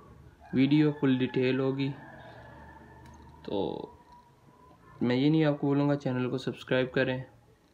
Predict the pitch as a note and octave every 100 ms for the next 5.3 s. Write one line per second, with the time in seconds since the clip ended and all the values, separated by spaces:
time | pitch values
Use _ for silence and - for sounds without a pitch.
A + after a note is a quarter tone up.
0 | - B2 B2 B2 A#2+ A#2 A#2+ A#2+ A#2+ B2+
1 | C#3+ C#3 - - _ _ _ _ _ -
2 | - - C3+ B2 B2 B2 B2 B2 A#2 A2+
3 | A2+ G#2+ G#2+ A2 A2 A2+ - A2 - -
4 | C3 - A#2 A#2 A#2 A2+ A#2 - - -
5 | - - -